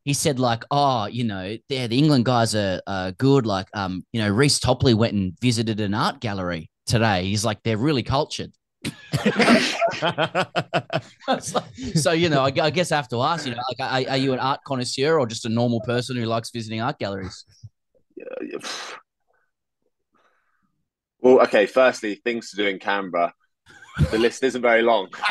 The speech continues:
Speaker 2: So, yeah, I, I, I, I do like going to galleries. Obviously, I've got many in, in London. Um,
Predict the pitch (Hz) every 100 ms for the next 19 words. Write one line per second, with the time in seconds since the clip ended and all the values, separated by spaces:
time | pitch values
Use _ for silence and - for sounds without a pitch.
0 | - - - - _ _ _ _ _ _
1 | _ _ _ - _ _ _ _ _ _
2 | _ _ _ _ _ _ - 480 - -
3 | - - - 370 - - - 127 123 -
4 | _ _ _ _ _ _ _ 151 202 139
5 | 101 127 - 139 135 139 123 - 123 135
6 | 143 120 - 104 101 98 - 95 90 90
7 | 90 92 95 87 95 90 87 - - _
8 | - - - 101 92 - _ _ _ _
9 | - 95 92 87 - 90 90 90 87 85
10 | 87 _ - 85 82 82 82